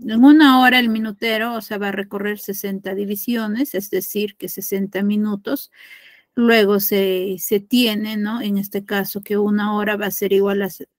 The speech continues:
a sesenta divisiones, igual a sesenta minutos, igual a trescientos sesenta grados. También tenemos que tener en cuenta que una división va a ser igual a un minuto,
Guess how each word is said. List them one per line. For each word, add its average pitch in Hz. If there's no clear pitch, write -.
a 208
sesenta 202
divisiones, 220
igual 190
a 226
sesenta 196
minutos, 226
igual 233
a 214
trescientos 196
sesenta 170
grados. -
También 208
tenemos 226
que 220
tener 226
en 226
cuenta 220
que 208
una 220
división 220
va 214
a 190
ser 202
igual 214
a 214
un 208
minuto, 208